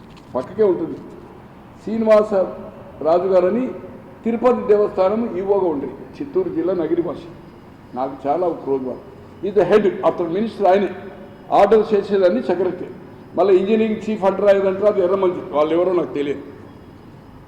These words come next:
నేను పన్నెండు నాడు రిప్రజెంట్ చేయడం జరిగింది దీని గురించి. మంత్రి గారు మీ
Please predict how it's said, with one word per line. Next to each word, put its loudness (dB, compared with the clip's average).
నేను 6
పన్నెండు 6
నాడు 6
రిప్రజెంట్ 0
చేయడం 2
జరిగింది -4
దీని -8
గురించి. -18
మంత్రి -8
గారు -8
మీ 2